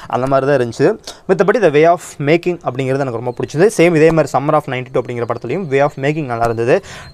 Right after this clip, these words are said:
நைன்டீஸ்ல நம்ம நைன்டீன் நைன்டி டூ அந்த ரேஞ்செல்லாம் வந்து ஸ்கூல் பசங்க என்னென்ன அட்டுழியம் பண்ணுவாங்களோ அது எல்லாமே இந்த படத்துல இருந்துச்சு. அதுதான் இந்த படத்தோட ஹைலைட்டை நான் பார்க்குறேன். மத்தபடி வந்து அதுல குறை சொல்றதுக்கு பெருசா எதுவும் கிடையாது.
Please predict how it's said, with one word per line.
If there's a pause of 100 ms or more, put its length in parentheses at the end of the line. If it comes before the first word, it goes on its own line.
நைன்டீஸ்ல (180)
நம்ம
நைன்டீன்
நைன்டி (140)
டூ
அந்த
ரேஞ்செல்லாம்
வந்து
ஸ்கூல்
பசங்க
என்னென்ன
அட்டுழியம்
பண்ணுவாங்களோ
அது
எல்லாமே
இந்த
படத்துல
இருந்துச்சு.
அதுதான்
இந்த
படத்தோட
ஹைலைட்டை
நான்
பார்க்குறேன். (140)
மத்தபடி (240)
வந்து (760)
அதுல
குறை
சொல்றதுக்கு
பெருசா
எதுவும்
கிடையாது.